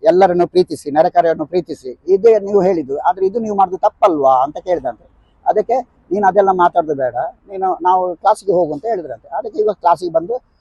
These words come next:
ಮತ್ತೆ ಲ-, ಬ-, ಸಾಯಂಕಾಲ ಹೊತ್ತಿಗೆ ನಂಗೆ ಬಂದು ವಿಷಯ ತಿಳಿಸಿದ. ವಿಷಯ ತಿಳಿದ ನಂತರ ನನ್-, ನನಗೆ ಜೀವ ಕೊಟ್ಟ ಡಾಕ್ಟ್ರು, ಇದೆಲ್ಲ ಒಮ್ಮೆಲೆ ನಾವು ಮಾತಾಡೋದು ತಪ್ಪು, ಯಾರೆಲ್ಲ, ಯಾರೆಲ್ಲ ಹೇಳುದು ಹೇಳಿ, ನಾನು ಡಾಕ್ಟ್ರಲ್ಲಿ, ಆ, ಇವ-, ಶಾಲೆಗೆ ಬಂದೆ.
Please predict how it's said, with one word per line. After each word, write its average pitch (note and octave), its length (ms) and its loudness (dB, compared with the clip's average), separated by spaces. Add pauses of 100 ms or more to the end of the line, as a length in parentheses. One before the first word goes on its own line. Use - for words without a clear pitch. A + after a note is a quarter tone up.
(140)
ಮತ್ತೆ G3 220 -2
ಲ-, F3 200 -4
ಬ-, D#3 300 2
ಸಾಯಂಕಾಲ G3 380 2
ಹೊತ್ತಿಗೆ F3+ 220 0
ನಂಗೆ F#3 200 0
ಬಂದು E3 240 0
ವಿಷಯ E3+ 260 0
ತಿಳಿಸಿದ. D#3 400 -8 (460)
ವಿಷಯ A3+ 280 -2
ತಿಳಿದ G#3+ 240 2
ನಂತರ F#3 220 -2
ನನ್-, F3 360 -2
ನನಗೆ A3 540 0 (240)
ಜೀವ G#3 220 4
ಕೊಟ್ಟ G3+ 180 -4
ಡಾಕ್ಟ್ರು, D#3+ 400 2
ಇದೆಲ್ಲ F#3+ 320 0 (400)
ಒಮ್ಮೆಲೆ G3+ 480 0
ನಾವು G3 280 4 (320)
ಮಾತಾಡೋದು G3 380 2
ತಪ್ಪು, E3 400 -2
ಯಾರೆಲ್ಲ, D#3 280 2 (100)
ಯಾರೆಲ್ಲ D#3 260 2
ಹೇಳುದು D3 320 2
ಹೇಳಿ, F3 300 0 (340)
ನಾನು F#3+ 240 0
ಡಾಕ್ಟ್ರಲ್ಲಿ, F3 560 2
ಆ, E3 260 6 (340)
ಇವ-, C#3 360 0
ಶಾಲೆಗೆ F#3+ 380 2
ಬಂದೆ. A#2+ 260 -4